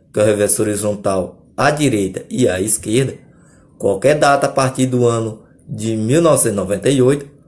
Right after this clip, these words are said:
vinte reais para M B C, cinquenta para soberba e cento e vinte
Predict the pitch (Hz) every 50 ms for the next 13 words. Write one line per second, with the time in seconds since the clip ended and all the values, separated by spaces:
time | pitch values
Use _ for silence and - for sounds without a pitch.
0 | _ _ _ _ _ _ - 107 120 160 208 202 202 175 151 143 131 120 110 104
1 | - - 101 101 101 98 101 101 98 95 117 127 131 131 - - 107 104 110 123
2 | 131 - - - - - - - - - - - - - 151 185 185 190 - 139
3 | 123 113 - - 104 107 104 98 98 98 95 - 143 147 131 101 101 101 104 110
4 | 113 127 131 - - - - - _ _ _ _ _ - 165 180 170 - - 151
5 | 151 160 160 160 185 190 180 139 110 117 120 131 135 135 - 165 - -